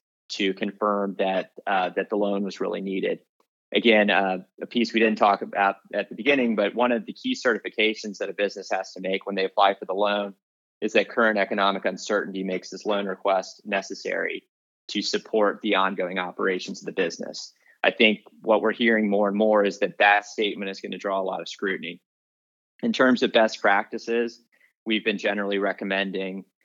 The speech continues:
that, uh, the C F O or, or the equivalent of the business do a very detailed kind of profit and loss statement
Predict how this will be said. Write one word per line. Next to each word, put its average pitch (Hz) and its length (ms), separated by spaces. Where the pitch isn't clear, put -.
that, 107 380
uh, 92 300
the 107 80
C 123 220
F 110 140
O 110 280
or, 98 340
or 98 260
the 95 100
equivalent 101 440
of 92 100
the 101 80
business 101 560
do 101 240
a 87 80
very 101 340
detailed 95 640
kind 95 120
of 92 60
profit 104 300
and 98 100
loss 95 280
statement 98 560